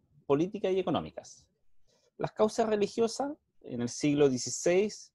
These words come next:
ya la Iglesia se encontraba en una profunda crisis y decadencia, principalmente por las riquezas materiales que ellos tenían y por la relajación de las costumbres por parte del clero.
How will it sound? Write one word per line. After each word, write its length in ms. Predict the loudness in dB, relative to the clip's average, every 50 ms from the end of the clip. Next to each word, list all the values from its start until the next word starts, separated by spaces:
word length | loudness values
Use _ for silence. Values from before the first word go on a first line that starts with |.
| _ -14
ya 220 | -4 0 2 2
la 160 | 4 4 4
Iglesia 360 | 2 2 0 0 -2 -2 -4 -8
se 100 | -6 -6
encontraba 400 | -4 -2 -2 0 2 2 2 2
en 60 | 2
una 180 | 0 0 -2
profunda 540 | -2 -6 -8 -6 -6 -6 -4 -4 -4 -6 -8 _ _ _ _ _
crisis 800 | -2 0 2 2 2 0 0 -2 -6 -6 -8 -8 -16 -20 -20 _ _ -10
y 100 | -8 -4
decadencia, 760 | -2 -2 2 4 6 6 6 4 2 -2 -6 -8 -10 -10 -10 _ _ _ _ -20 -20 _ _ _ _ _ _ _
principalmente 540 | -14 -12 -6 -4 -2 -2 -2 -2 -2 -2 -2
por 120 | -2 0 2
las 260 | 4 4 4 4 2 0 _ _ _ -18
riquezas 420 | -14 -8 -6 -6 -6 -6 -6 -2
materiales 960 | 2 2 2 2 4 2 0 2 4 6 6 6 4 2 -4 -6 -16 -20 -20 _ _ _ _ _ _ _ _ _ _ _ _ _ _ _ _ _ _ _ _ _ _ _ _
que 160 | -4 -2 0
ellos 240 | 2 2 0 -2 -4 _ _ _ _ _ _ _ _ _ _ _ _ _ _ _ _ _ _ _ -4
tenían 580 | -2 0 0 2 2 2 2 2 0 -2 -4 _ _ _ _ _ _ _ _ _ _ _ _ _ -2
y 100 | -2 2
por 160 | 2 4 6
la 100 | 6 6
relajación 520 | 6 4 0 0 0 -2 -2 -2 -2 0
de 60 | 0
las 100 | 0 -2
costumbres 480 | -2 -4 -6 -6 _ -8 -4 -2 -2 0
por 120 | 0 0
parte 260 | 0 -2 -2 -2 -4 -6
del 100 | -4 0
clero. 360 | 2 4 4 4 4 0